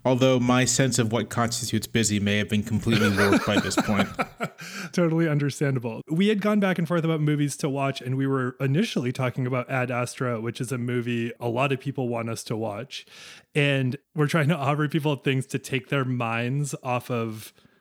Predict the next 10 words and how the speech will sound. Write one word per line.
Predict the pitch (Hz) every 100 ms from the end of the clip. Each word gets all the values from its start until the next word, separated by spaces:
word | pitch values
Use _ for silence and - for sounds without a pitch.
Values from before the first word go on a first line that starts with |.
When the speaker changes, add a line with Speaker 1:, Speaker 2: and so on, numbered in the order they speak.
| _ _
Speaker 2:
what's | 135 135 135
happening | - 127 - 117 104 135 180 170
or | 135 131
to | 127 135
sort | 147 120
of, |
like, | 120 117
redirect | 120 123 120 120 117 - 120
their | 120
anxiety. | 107 107 104 107 104 101 113